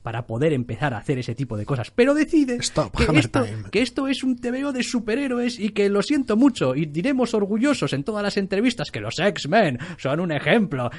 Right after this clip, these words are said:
Speaker 1: y tal y cual, y son una metáfora de que no sé qué, no sé cuántos, pero a la hora de abordar los putos problemas los abordaremos a puñetazos, porque es lo
Speaker 2: Superhéroes.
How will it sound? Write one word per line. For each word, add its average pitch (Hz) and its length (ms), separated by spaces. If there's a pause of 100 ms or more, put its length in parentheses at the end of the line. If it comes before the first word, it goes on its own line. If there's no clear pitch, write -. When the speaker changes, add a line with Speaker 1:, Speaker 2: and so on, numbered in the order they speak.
(100)
Speaker 1:
y 120 80
tal 147 320
y 131 60
cual, 175 260
y 139 60
son 165 120
una 170 140
metáfora 147 520
de 127 120
que 135 100
no 127 100
sé 123 140
qué, 175 160
no 175 80
sé 160 140
cuántos, 180 380
pero 127 180
a 123 40
la 113 120
hora 220 160
de 208 80
abordar 185 340
los 175 180
putos 202 300
problemas 202 440
los 180 120
abordaremos 156 480
a 196 140
puñetazos, 110 720
porque 156 1500 (340)
es 254 360
lo 220 200
Speaker 2:
Superhéroes. 139 300